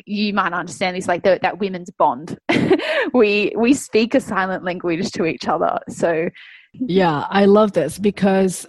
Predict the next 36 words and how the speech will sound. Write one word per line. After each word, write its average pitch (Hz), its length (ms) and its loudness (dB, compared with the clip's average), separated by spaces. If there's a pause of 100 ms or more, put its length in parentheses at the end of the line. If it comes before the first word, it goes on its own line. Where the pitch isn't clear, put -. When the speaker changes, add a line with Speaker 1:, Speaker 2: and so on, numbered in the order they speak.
Speaker 2:
I 202 80 2
love 269 300 2
two 233 240 -2
things 170 380 -6
that 151 120 -2
you 170 140 -2
just 165 240 -2
said 185 340 2
is 185 220 4
that 180 280 6 (300)
first - 560 2
off 151 400 4
is 180 160 -2
that, 180 220 2 (240)
you 202 160 -4
know, 180 100 2
you 180 180 2
can 170 200 -2
tell 190 340 4
in 175 120 0
the 170 200 0
eyes. 160 460 0 (260)
And 220 100 4
I 254 80 6
think 359 140 4
this 330 140 2
is 254 120 0
true 220 220 2
as 185 140 2
well. 185 180 4
If 165 140 -4
you're, 185 380 2 (160)
if 190 220 2
you're 185 280 0
just 202 340 -4
gauging, 170 680 0